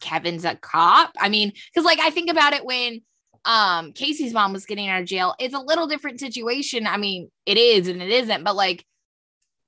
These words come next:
Casey's a firefighter. He's not a cop. I mean, he wasn't a cop. Yes, he's in, you know, serves the city, but, like, it's a little different when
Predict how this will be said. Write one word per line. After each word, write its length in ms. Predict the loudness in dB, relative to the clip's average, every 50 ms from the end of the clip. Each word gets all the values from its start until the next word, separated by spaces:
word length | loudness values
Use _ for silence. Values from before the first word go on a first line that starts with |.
| _ _ _ _
Casey's 560 | -12 -8 -6 -6 -6 -4 -6 -6 -4 -4 -2 -2
a 80 | -4
firefighter. 920 | -4 -2 2 2 4 4 4 2 -2 -4 -4 -4 -4 -4 -4 -8 -10 -12 -10
He's 180 | -8 -8 -2 2
not 240 | 4 6 6 4
a 40 | 2
cop. 320 | 0 2 4 4 4 4 2
I 60 | -2
mean, 140 | -4 -4 -4
he 80 | -2
wasn't 300 | 0 0 0 0 -2 -6
a 40 | -4
cop. 300 | 0 4 4 4 4 2
Yes, 180 | -4 -8 -8 -8
he's 220 | -10 -12 -12 -10 -6
in, 380 | -2 -2 -2 -2 -4 -6 -8 -8
you 120 | -6 -2
know, 360 | 0 2 2 2 0 -2 -6 _ _
serves 480 | _ -10 -4 -2 0 0 0 -2 -4 -12 _ _ _ _ _ _ _ _ _ _ -16
the 140 | -12 -10 -8
city, 340 | -2 0 0 2 2 2
but, 160 | 0 0 0 -2
like, 300 | -2 -2 -2 -4 -8 _
it's 140 | -10 -6 -6
a 40 | -4
little 260 | -2 -2 -2 -2 -2
different 440 | -2 -2 -2 -2 0 -2 -2 -2 -4
when 440 | -4 -6 -6 -6 -8 -12 -14 -16